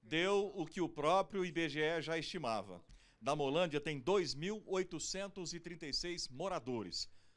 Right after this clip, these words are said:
contados um a um em mil setecentos e vinte e oito domicílios. Quarenta e nove vírgula nove por cento são homens, cinquenta e um vírgula um por cento mulheres. Nenhuma novidade. A novidade foi que a população de idosos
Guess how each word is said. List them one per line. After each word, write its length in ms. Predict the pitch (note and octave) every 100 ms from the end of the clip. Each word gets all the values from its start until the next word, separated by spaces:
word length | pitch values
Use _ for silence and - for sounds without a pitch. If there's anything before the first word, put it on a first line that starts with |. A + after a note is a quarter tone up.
| _
contados 720 | - G#3 F#3+ G#3 G#3 G3 F3+ - -
um 240 | A#3+ B3+
a 100 | A#3
um 320 | F#3 F3+ G3+ A3 - -
em 180 | F3 F3
mil 380 | D#3+ E3 G3 G3+
setecentos 840 | - G3 E3+ - D3 D#3 D#3 C3+
e 40 | D3
vinte 240 | D3 D3+
e 40 | A2+
oito 300 | C3+ C#3 A#2
domicílios. 840 | D#3+ F#3+ D#3 - G2+ E2+ - - - - - _ _
Quarenta 420 | B2+ A#2 D3+ D3+
e 60 | C#3
nove 320 | B2+ A#2+ G#2+
vírgula 340 | A2+ B2+ A#2
nove 460 | G#2+ G2+ D3 F#3+ F3+
por 180 | F#3 E3
cento 340 | - C3 A#2
são 320 | A2 C#3 C3 -
homens, 600 | B2+ C3+ D3+ F3+ F3+ - - - - -
cinquenta 540 | - E3 D#3 D3 D3+
e 60 | C#3
um 140 | C#3+
vírgula 460 | B2 C#3 B2+ C#3+ -
um 140 | F3
por 180 | E3 F#3
cento 520 | - D#3+ D3 D3 E3+ -
mulheres. 600 | F#3 D3 F#2+ - - - - -
Nenhuma 300 | - F#3 G3
novidade. 600 | G3 F#3 F3+ A2 D#2+ - - - _ _
A 120 | B2
novidade 560 | D#3 G3+ F#3+ G#3 G3 G3+
foi 160 | A3+ G#3+
que 80 |
a 60 | A3+
população 680 | A#3 A3 G#3+ E3 - C#3 B2
de 140 | C3+
idosos 800 | G3+ F#3+ B2+ D#3+ G3 A2+ G#2 -